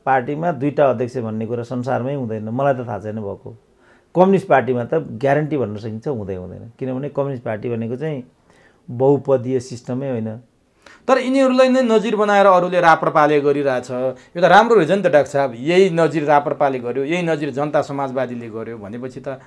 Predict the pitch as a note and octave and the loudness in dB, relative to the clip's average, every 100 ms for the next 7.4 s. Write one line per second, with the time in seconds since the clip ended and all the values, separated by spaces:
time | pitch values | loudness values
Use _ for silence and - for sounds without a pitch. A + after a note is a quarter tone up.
0 | _ _ _ _ - C#3+ C3 E3 G3+ D3 | _ _ _ _ -12 -8 -6 -4 -2 -2
1 | D3+ C#3+ D3 D#3+ D#3+ F3+ A2 A2 D3+ C3 | 0 -2 -2 -2 -6 -6 -10 -10 -12 -14
2 | F2+ F2+ - - C3+ B2 E3+ G#3 G#3+ G3+ | -16 -20 -20 -16 -14 2 6 6 8 6
3 | D3+ E3+ E3+ G3 G#3 F3+ D#3 C3 A#2+ C#3 | 6 2 6 6 6 2 0 0 0 0
4 | F#3+ F#3 G3+ A#3 A#3+ B3+ G#3+ F3+ E3 D#3+ | 2 8 8 8 6 4 -2 -4 -4 -4
5 | A3+ A#3+ A#3+ A#3 A3+ A3+ A3 A3 B3+ D3+ | 2 2 2 2 0 2 2 2 0 0
6 | C#3+ G3+ D3 C#3 G#3 F3 C#3+ B2+ B2+ - | 0 0 0 0 0 0 -2 -6 -8 -10
7 | C3 G#2 G#2+ | -12 -12 -16